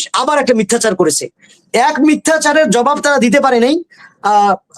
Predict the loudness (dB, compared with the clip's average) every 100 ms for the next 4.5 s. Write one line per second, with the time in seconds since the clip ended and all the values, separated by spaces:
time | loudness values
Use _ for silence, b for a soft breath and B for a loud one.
0 | -8 -4 0 0 0 2 4 2 2 0
1 | 2 2 0 -2 _ -2 0 2 0 0
2 | 0 2 2 4 2 0 0 0 2 0
3 | 0 -4 -4 -2 0 0 -4 B B -2
4 | 0 0 0 0 0